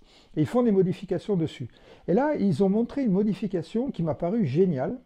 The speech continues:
qui est, euh, on va y aller direct, qui est une modification de ta boîte à air. Donc au début, je voulais mettre un filtre D N A ou un filtre K N,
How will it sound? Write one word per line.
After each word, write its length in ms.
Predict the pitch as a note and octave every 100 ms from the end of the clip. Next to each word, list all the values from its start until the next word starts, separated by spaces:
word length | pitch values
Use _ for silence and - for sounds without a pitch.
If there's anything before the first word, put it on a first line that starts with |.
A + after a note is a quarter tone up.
| _ _ _ _ _ _ - _ - -
qui 120 | G#3
est, 200 | A3 -
euh, 320 | E3 C#3+ C#3 D#3+ - _
on 80 | D#3+
va 160 | D3 D3+
y 80 | C#3
aller 140 | C3+
direct, 440 | C3 D3 G#3+ - _
qui 80 | F#3
est 100 | F#3
une 120 | D#3
modification 680 | G3+ A3+ - G3+ F3 - A#3+
de 80 | F#3+
ta 160 | D3
boîte 260 | B2 F#3+ F#3+
à 120 | C3+
air. 260 | A2+ - - _ _ - - - - - - -
Donc 160 | F3 G#3
au 40 |
début, 320 | A3 A3 C#4
je 120 | A3
voulais 260 | F3 F#3+ G3
mettre 320 | A3 B3 -
un 140 | F3 C#3
filtre 640 | - A#3 A#3 - E3 C#3
D 100 | C3+
N 180 | G3 F3+
A 200 | F#3 A3
ou 140 | G3 C#3+
un 80 |
filtre 380 | B2+ - F#3 D#3
K 140 | - G3+
N, 440 | F3+ E3 G#3